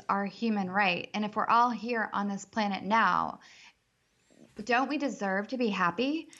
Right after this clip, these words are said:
And don't we deserve to make the most out of every single day? And if you have, like, in your mind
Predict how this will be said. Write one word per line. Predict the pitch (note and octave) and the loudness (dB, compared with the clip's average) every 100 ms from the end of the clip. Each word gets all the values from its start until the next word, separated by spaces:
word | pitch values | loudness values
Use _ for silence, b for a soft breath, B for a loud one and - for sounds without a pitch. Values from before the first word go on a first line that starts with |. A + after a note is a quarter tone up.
| B | B
And | G#3+ A3 | -2 2
don't | A3+ A#3+ | 2 2
we | |
deserve | A#3+ A3+ G#3+ G#3 G#3 G#3+ - | 0 -2 2 2 2 0 -4
to | - G#3 G3+ G3 - | -4 0 0 -2 0
make | G3+ G3 | 0 2
the | G#3+ | 4
most | G3+ G3 F#3+ | 4 4 4
out | G#3 | 2
of | F#3 - | 2 0
every | F#3+ | -2
single | G3 G#3+ G3+ | -2 -2 -4
day? | F3+ F#3 F3+ G#3 C#4+ C#4+ B B - | -2 0 2 2 0 -4 B B 0
And | B3+ | 0
if | B3+ | 2
you | C4+ C4+ | 2 2
have, | A#3+ B3+ C4+ C#4 B3+ | 2 4 6 4 4
like, | A3 G#3+ | 0 0
in | - A#3 | -6 -4
your | A3+ | -2
mind | G#3 G#3 A3 A3 A3 | 0 0 0 0 -4